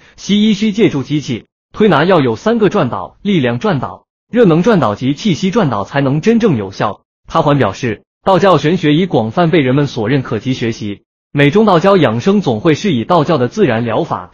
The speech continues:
修复后天造成的身体损伤，达到先天的健康身体，如颈椎、腰椎等身体疼痛立即见效。对于不同族群一律平等，第一次体验一律免费，由道长亲自加持，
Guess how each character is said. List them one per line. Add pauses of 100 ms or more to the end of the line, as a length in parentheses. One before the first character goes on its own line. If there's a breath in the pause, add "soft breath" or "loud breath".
(140 soft breath)
修
复
后
天
造
成
的
身
体
损
伤， (340)
达
到
先
天
的
健
康
身
体， (240)
如
颈
椎、 (280)
腰
椎
等
身
体
疼
痛
立
即
见
效。 (240)
对
于
不
同
族
群
一
律
平
等， (300)
第
一
次
体
验
一
律
免
费， (260)
由
道
长
亲
自
加
持，